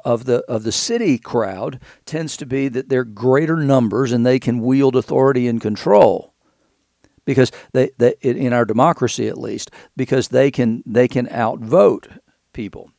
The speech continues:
It, it's the reason the founding fathers set up the Electoral College and set up the Senate the way that they did, to make sure there were equal representation for those places. But it, it doesn't mean that that division and that, that jealousy goes away.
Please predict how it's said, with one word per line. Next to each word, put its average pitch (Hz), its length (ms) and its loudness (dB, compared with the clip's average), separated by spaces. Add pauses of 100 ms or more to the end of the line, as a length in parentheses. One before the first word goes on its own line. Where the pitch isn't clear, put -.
(720)
It, 143 180 -4
it's 147 180 -6
the 139 100 -6
reason 135 640 -6
the - 60 -12
founding 127 320 -4
fathers 123 400 -4
set 135 260 0
up 123 200 0
the 117 300 -6
Electoral 117 400 -4
College 127 560 -2
and 107 100 -6
set 139 160 -4
up 135 120 -6
the 107 100 -8
Senate 175 520 -4
the 120 100 -2
way 110 180 -4
that 107 160 -12
they 107 120 -10
did, 101 300 -14
to 123 60 -10
make 127 200 -8
sure - 200 -4
there 139 80 0
were 123 100 -4
equal 147 360 -4
representation 120 1080 -2 (260)
for - 140 -6
those 117 160 -2
places. 165 340 0 (220)
But 170 100 2
it, 202 120 -2
it 160 60 0
doesn't 151 320 -6
mean 170 300 -6
that 131 140 -6
that 123 180 -4
division 117 560 -4
and 120 160 -12
that, 117 240 -16
that 120 160 -16
jealousy 135 960 -12 (460)
goes 127 240 -2
away. 135 540 4